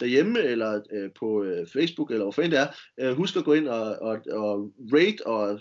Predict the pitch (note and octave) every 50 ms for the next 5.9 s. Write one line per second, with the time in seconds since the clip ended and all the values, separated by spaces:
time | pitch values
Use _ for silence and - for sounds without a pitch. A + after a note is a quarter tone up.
0 | _ - D#2+ C#2+ - - - - - - - D#2 - - F2+ E2+ - _ _ -
1 | A2 D3+ E3+ E3+ - E3+ D#3+ C#3+ C#3 C#3+ D3 - - - A#2 A#2 A2+ A2 G#2 A2
2 | G#2+ G#2+ G#2+ - - C3 C3 D#3+ F3 F#3 F3+ D#3+ - - - G#3+ F3 E3+ D3+ -
3 | F3+ F3 D#3+ - - A#2+ A2+ A2 - - C3+ B2+ C3 - - - _ - - -
4 | - - _ - B2+ C3 B2+ B2 A#2+ A2 C3 C3+ C3+ C3 B2+ B2+ B2+ B2+ B2 B2
5 | A#2+ A#2+ D3+ D#3 D3 D3 C#3 _ C3+ C3+ - - - - - - D#3+ -